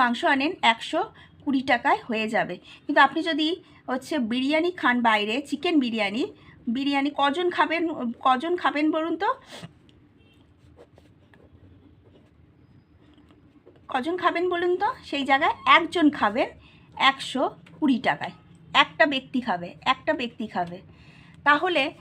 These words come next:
আমার কোনটা লাভ? ঘরের খাবার খাবার লাভ না বাইরে খাবার লাভ? বাইরে খাবার খাবো, কিন্তু সময় বুঝে খাবো, সেই জন্য ঘরে খাবারের উপর আমাদের লক্ষ্য করতে হবে। আর ছ নম্বর সবার থেকে লাস্টে হচ্ছে বুদ্ধি না খাটিয়ে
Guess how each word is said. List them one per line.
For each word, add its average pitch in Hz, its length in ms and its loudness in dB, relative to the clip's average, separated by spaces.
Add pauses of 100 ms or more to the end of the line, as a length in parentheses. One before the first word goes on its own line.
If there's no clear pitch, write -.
(180)
আমার 294 240 2
কোনটা 302 340 6
লাভ? 208 120 2 (120)
ঘরের 247 300 0
খাবার 294 180 2 (100)
খাবার 311 320 2
লাভ 381 180 4
না 254 60 0 (100)
বাইরে 240 300 2
খাবার 196 260 -2
লাভ? 185 120 -2 (360)
বাইরে 349 180 6 (100)
খাবার 226 260 2
খাবো, 220 220 -4
কিন্তু 349 160 -6 (100)
সময় 311 240 4 (100)
বুঝে 233 280 -2
খাবো, 160 200 -4 (440)
সেই 339 180 -4
জন্য 330 140 2 (180)
ঘরে 277 200 2 (120)
খাবারের 254 340 2
উপর 330 180 0 (400)
আমাদের 233 300 -2 (180)
লক্ষ্য 247 300 -2
করতে - 280 -4
হবে। 175 160 -6 (400)
আর 208 80 0 (140)
ছ - 20 -14 (220)
নম্বর 240 220 0 (120)
সবার 339 340 2
থেকে 247 160 -6 (120)
লাস্টে 208 340 -2
হচ্ছে 294 200 -8 (420)
বুদ্ধি 311 300 -2 (100)
না 262 80 6 (160)
খাটিয়ে 254 380 -4